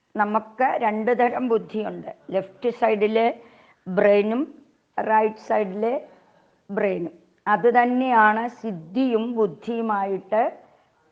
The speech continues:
പറയപ്പെടുന്നത്. അപ്പൊ ഇത് രണ്ടും ഗണേശ ഭഗവാന്റെ പത്നിയാണ് എന്നാണ് സങ്കല്പം. അപ്പൊ സർവ സിദ്ധികളെയും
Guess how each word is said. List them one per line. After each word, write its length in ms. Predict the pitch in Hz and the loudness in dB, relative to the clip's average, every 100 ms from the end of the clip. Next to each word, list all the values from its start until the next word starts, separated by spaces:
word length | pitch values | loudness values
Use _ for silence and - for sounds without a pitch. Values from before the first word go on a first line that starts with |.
| - | -2
പറയപ്പെടുന്നത്. 800 | 202 160 185 - - 170 - - | 0 0 -4 -4 -8 -10 -14 -18
അപ്പൊ 1600 | - _ _ _ _ _ _ _ _ _ _ _ _ _ _ 208 | -18 _ _ _ _ _ _ _ _ _ _ _ _ _ _ -2
ഇത് 180 | 202 233 | 0 4
രണ്ടും 680 | 233 220 226 254 311 - - _ _ _ _ _ 196 | 4 4 0 -2 -4 -8 -20 _ _ _ _ _ -2
ഗണേശ 420 | 196 208 233 269 | -2 -2 -2 -2
ഭഗവാന്റെ 1000 | 233 214 226 226 226 226 240 277 - - _ _ _ _ _ _ _ _ _ - | -2 0 2 2 0 0 0 -2 -4 -14 _ _ _ _ _ _ _ _ _ -2
പത്നിയാണ് 840 | - - - 277 277 214 - - - _ | -2 -4 -6 -2 -2 -2 -8 -12 -14 _
എന്നാണ് 340 | 190 196 190 214 | -10 -8 -6 -6
സങ്കല്പം. 560 | - 202 196 185 - | -6 -4 -4 -4 -6
അപ്പൊ 1500 | - _ _ _ _ _ _ _ _ _ _ _ _ _ _ 185 | -14 _ _ _ _ _ _ _ _ _ _ _ _ _ _ -12
സർവ 640 | - 214 202 214 269 339 - - | 2 4 4 2 2 2 -4 -10
സിദ്ധികളെയും 1160 | 226 160 160 269 269 247 233 214 214 262 - | -8 -8 -4 2 4 4 4 2 0 -4 -6